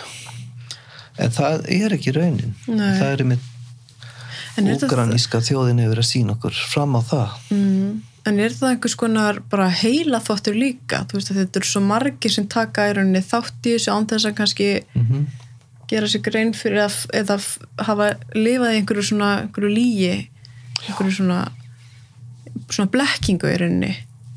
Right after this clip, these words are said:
Speaker 1: Já, það er <clears throat> eins og hermenn, þeir,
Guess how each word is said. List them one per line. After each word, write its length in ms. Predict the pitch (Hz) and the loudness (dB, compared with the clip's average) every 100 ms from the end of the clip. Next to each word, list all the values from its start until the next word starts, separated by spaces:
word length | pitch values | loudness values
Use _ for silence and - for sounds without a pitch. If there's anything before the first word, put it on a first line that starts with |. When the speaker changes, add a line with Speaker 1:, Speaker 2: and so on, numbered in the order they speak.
| - - - - - - - - 139 | -16 -18 -20 -20 -20 -20 -20 -6 0
Speaker 1:
Já, 400 | 123 117 135 - - - | 2 2 0 -2 -10 -2
það 200 | 143 147 | 0 2
er 140 | 143 - - - | -2 -8 -6 0
<clears throat> 1500 | 202 156 131 - - - - - - - - - - - - | 2 2 0 -4 -12 -16 -18 -20 -20 -20 -20 -20 -20 -16 -2
eins 200 | 127 127 | 0 0
og 100 | 131 | 2
hermenn, 560 | 135 156 135 101 127 190 - - 220 214 - - | 2 2 2 2 2 0 -6 -10 -10 -10 -16 -6
þeir, 280 | 139 135 | -2 -2